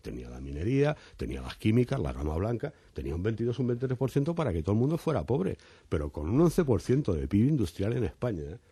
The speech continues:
plantear hoy un discurso que roza el discurso de la autarquía es sencillamente un discurso que o quien lo hace no sabe de lo que habla, o sabe de lo que habla, pero quiere engañar al que escucha.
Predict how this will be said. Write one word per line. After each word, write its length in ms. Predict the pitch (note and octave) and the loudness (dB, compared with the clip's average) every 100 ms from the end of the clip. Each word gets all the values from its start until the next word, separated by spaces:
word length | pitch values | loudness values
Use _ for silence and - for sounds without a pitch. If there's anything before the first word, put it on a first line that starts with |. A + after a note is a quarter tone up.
| _ | _
plantear 480 | D#2 C2+ C2 D2+ A2 | -6 -6 -4 2 4
hoy 160 | B2+ | 6
un 80 | B2 | 4
discurso 640 | A#2+ - C#3+ C3 - D2 - _ - | 2 -2 -6 -4 -6 -6 -10 _ -6
que 100 | D2 | -2
roza 300 | F#2 - B2 | 0 2 6
el 80 | |
discurso 420 | B2 G2+ A#2 - G#2 | 6 4 0 2 2
de 60 | |
la 60 | G2 | 4
autarquía 640 | F2+ E2 D2 A2 F2 E2+ - _ - | 2 -2 -4 -6 -6 -8 -14 _ -14
es 100 | D2+ | -8
sencillamente 720 | - D#2+ G2 G2 G#2+ - C#3 | -4 -2 2 2 2 0 0
un 140 | F#2+ G#2 | 4 6
discurso 600 | C3 - E3 C#3 D3 G3+ - - - - - _ - | 4 4 0 2 2 0 -6 -20 -20 -20 -20 _ -4
que 220 | F#2+ G2 - | -2 -2 -2
o 160 | F2+ | -4
quien 300 | - F#2 D#2 | 0 2 2
lo 120 | D#2+ | 4
hace 340 | C3+ - - - - - - | 4 2 -8 -10 -20 -20 -14
no 260 | E2+ E2 E2 | -8 -4 -4
sabe 260 | - D#2+ | -4 -4
de 60 | F2 | -4
lo 120 | F#2+ F#2+ | -4 -2
que 140 | B2+ | -2
habla, 380 | E3 E3 G3+ - _ _ _ | 0 -2 -6 -10 _ _ _
o 120 | - | -6
sabe 280 | - D#2 E2 | -2 0 2
de 80 | F2 | 2
lo 120 | F2+ | 4
que 160 | A#2 | 6
habla, 380 | A#2 B2+ C#3+ G#3+ - - | 8 8 4 0 -8 -8
pero 220 | - B1 | -4 -4
quiere 180 | - D2 | -2 0
engañar 360 | D#2 C2+ A#1+ A1+ | 2 0 -4 -6
al 100 | - | -10
que 80 | - | -14
escucha. 340 | - B1 - | -14 -16 -16